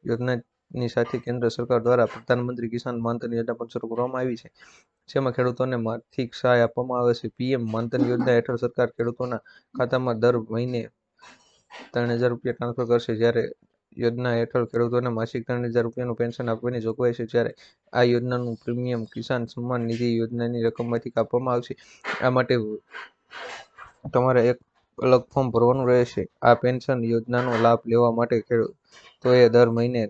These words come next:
પંચાવન થી બસો રૂપિયા સુધીનું યોગદાન આપવું જરૂરી છે. જૂનાગઢમાં રોપવે સેવા બંધ. હવામાન વિભાગની આગાહીના પગલે ગિરનાર પર્વત પર આવનાર વાતાવરણમાં પલટો જોવા મળ્યો હતો.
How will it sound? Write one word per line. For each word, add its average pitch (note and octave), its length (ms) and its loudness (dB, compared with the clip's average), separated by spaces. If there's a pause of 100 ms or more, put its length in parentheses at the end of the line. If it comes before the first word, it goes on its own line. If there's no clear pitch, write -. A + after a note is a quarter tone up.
(120)
પંચાવન A#2+ 540 2
થી B2 180 -2
બસો A2+ 320 -2
રૂપિયા A#2+ 400 2
સુધીનું A#2+ 340 -2
યોગદાન A2+ 340 2
આપવું A2+ 360 -4 (500)
જરૂરી B2+ 360 2
છે. - 180 -6
જૂનાગઢમાં A#2+ 840 -2
રોપવે A#2 400 0
સેવા A#2+ 280 0
બંધ. A#2+ 240 -2 (320)
હવામાન B2+ 340 -2
વિભાગની B2 360 0
આગાહીના A#2+ 520 0
પગલે A#2 380 0
ગિરનાર A#2 440 -4 (100)
પર્વત A#2 400 -2
પર A#2 180 -2 (300)
આવનાર A#2 420 -2 (800)
વાતાવરણમાં A#2+ 720 0
પલટો A#2 320 2
જોવા A#2 260 0
મળ્યો A#2+ 300 4
હતો. - 180 -4